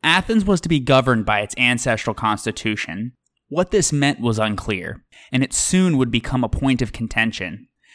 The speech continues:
They were to give up their claim to all of the cities that they held in their empire, though they would maintain possession of their territory in Attica. And finally, they were to make the port of Piraeus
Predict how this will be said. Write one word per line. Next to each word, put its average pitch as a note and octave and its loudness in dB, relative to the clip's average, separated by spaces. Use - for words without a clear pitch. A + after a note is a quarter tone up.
They D#3 4
were G3 2
to F#3+ 2
give E3 0
up F3 0
their D#3+ 2
claim A#2+ 0
to A2+ -2
all B2+ 2
of C#3 -4
the C#3 2
cities A2 -2
that A2 -8
they A#2+ 0
held C3 0
in A#2 -2
their A2 0
empire, G2+ -2
though C#3+ 2
they D3+ 2
would E3 0
maintain D#3 0
possession A#2+ 0
of A2+ -2
their G#2+ 0
territory A2 0
in G2 -8
Attica. G2 -4
And C3 0
finally, A#2+ 0
they B2+ 2
were D#3+ 2
to G3 -2
make D3 -2
the D#3+ -6
port C3 -2
of A#2+ -6
Piraeus A2 -4